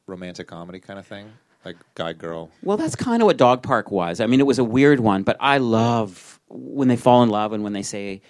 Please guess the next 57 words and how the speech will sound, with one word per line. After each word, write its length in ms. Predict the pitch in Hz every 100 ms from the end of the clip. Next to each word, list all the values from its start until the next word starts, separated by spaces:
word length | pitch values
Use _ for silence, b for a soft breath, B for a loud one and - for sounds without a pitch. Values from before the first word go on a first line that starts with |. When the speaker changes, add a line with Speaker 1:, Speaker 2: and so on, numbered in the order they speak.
| b _
Speaker 2:
"I'm 120 | 160
a 100 | 110 - _
teenage 340 | - 90 82
girl, 240 | - 78 78
too." 240 | - 87
When 180 | 82 101
they 80 | 104
go, 240 | 101 98 - 113 b b
when 100 | 113
he 60 | 117
says, 200 | 110 110
"I 40 |
love 280 | 104 113 107
you," 260 | 110 104 104
and 140 | 101
she 140 | - -
goes, 240 | 107 - _ _ _ - -
"I'll, 140 | - 143 _ -
I'll 160 | 131 131
take 260 | - 127
you 60 | -
back," 320 | 110 113 120
or 60 | 127
whatever 320 | 135 156 151
it 80 | 127
is. 380 | 127 107 90 - b
Speaker 1:
Yeah. 140 | 104 82 _
Speaker 2:
I 100 | 151
love 240 | 151 151
that 180 | 131 90
shit. 180 | - 87
So, 220 | - 127
no, 160 | 131 131
I 80 | 135
love 220 | 113 104
that 140 | 90
stuff. 300 | - - -
Speaker 1:
Is 140 | 117 107
that, 240 | 127 123 113
are 60 |
you, 240 | 110 117 104
like, 160 | 110 101
a 40 |
sucker? 360 | - 98 - 95
Do 140 | 90
you 60 | 92
cry 320 | - 87 90
at 60 | 98
s-, 160 | - -
certain 500 | - 104 95 95 92 82 107 101 -
commercials 520 | - 101 98 107 95 90
that 120 | 87
are 60 |
just 280 | 87 95 - -
basically 640 | 92 92 90 87 85 85 -
emotionally 560 | 92 92 95 - 92
Speaker 2:
Yeah, 140 | 123